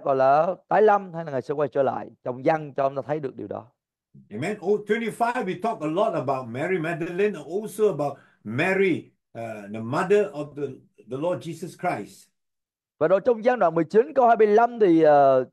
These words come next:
Speaker 1: chúng ta cũng đã dành thời gian nói về những nhân vật ở trong câu hai mươi lăm. Ví dụ như chúng ta nói về Mary là mẹ Chúa Giêsu đã, rồi chúng ta nói với lại nhau về Mary Magdalene á. Đó, đó là những cái nhân vật mà chúng ta dành nhiều thời gian để nói trong những tháng trước rồi.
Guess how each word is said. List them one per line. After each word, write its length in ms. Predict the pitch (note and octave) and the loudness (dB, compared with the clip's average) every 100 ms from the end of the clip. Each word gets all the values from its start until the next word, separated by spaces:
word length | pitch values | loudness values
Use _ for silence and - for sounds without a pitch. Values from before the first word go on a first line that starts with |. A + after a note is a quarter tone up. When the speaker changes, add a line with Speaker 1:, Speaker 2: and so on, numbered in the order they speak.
| - | -12
Speaker 1:
chúng 140 | G3 | -4
ta 80 | G3+ | -4
cũng 240 | F#3 D#3 | -4 -4
đã 80 | E3 | 0
dành 240 | D3+ D#3 C#3+ | 2 0 0
thời 120 | C#3 | 0
gian 360 | D3+ E3 E3 | 4 4 2
nói 520 | D#3 D3+ D#3+ F#3+ B3 D4+ _ - A2+ | 0 2 2 0 -4 -12 _ -10 -6
về 100 | A#2+ | -6
những 140 | C3+ | -2
nhân 200 | F#3 E3+ | -2 2
vật 180 | D3+ - | 2 2
ở 100 | D3 | -4
trong 140 | D#3+ | -6
câu 120 | D3 | -4
hai 80 | D3+ | -4
mươi 100 | D3 | 0
lăm. 260 | D3+ D#3 D3+ | 0 0 0
Ví 100 | F3 | -2
dụ 180 | D#3 A#2 | 0 -2
như 200 | B2 C#3 | -4 -6
chúng 140 | D3+ | -4
ta 100 | D3+ | -2
nói 240 | C#3 C#3+ | 0 -2
về 200 | E3+ C3 | 2 0
Mary 540 | A2 C#3 D3+ D3 F3 E3 | 0 0 0 2 2 2
là 100 | C3 | 0
mẹ 260 | A2 A2 | -2 -10
Chúa 140 | - D#3+ | -10 -6
Giêsu 500 | E3 D3+ E3+ E3 E3+ | -6 -4 0 2 2
đã, 340 | D3+ D3 E3 - _ _ _ _ - | 2 2 0 -4 _ _ _ _ -4
rồi 220 | A#2 A#2 | -2 -2
chúng 160 | D3+ | -6
ta 200 | D3 D3+ | 0 2
nói 320 | D3 C#3+ D3+ E3+ | 4 2 2 0
với 160 | F3+ | 0
lại 360 | E3 C3 - B2+ A2+ | 0 -2 -2 -8 -2
nhau 220 | D3 C#3+ | 0 2
về 180 | A#2+ A2 | 0 0
Mary 340 | B2+ D3 D3+ | 0 0 0
Magdalene 680 | C#3+ D3+ D#3 F3 F#3+ G3 F#3 | 0 2 4 6 6 4 2
á. 240 | E3+ F#3 F3+ _ _ _ _ | 2 0 -4 _ _ _ _
Đó, 260 | A2+ A#2+ C#3 | -4 0 0
đó 120 | E3+ | -2
là 80 | D#3+ | -4
những 140 | B2+ | -6
cái 80 | F3 | -2
nhân 200 | F#3+ F#3+ | -2 2
vật 180 | D#3+ C#3 - | 0 0 -4
mà 100 | B2+ | -8
chúng 120 | D#3+ | -6
ta 60 | D#3+ | -2
dành 160 | D3 | -2
nhiều 120 | C#3 | -2
thời 140 | C3+ C3 | -6 0
gian 140 | C#3+ | 0
để 80 | C3+ | 0
nói 280 | C3 C3 E3 | -2 -2 -2
trong 260 | D#3 C#3 | -4 -6
những 220 | B2 G#2+ A#2+ | -6 -14 -10
tháng 140 | D3 | -8
trước 180 | E3+ F3+ | -6 -2
rồi. 120 | C#3 | -4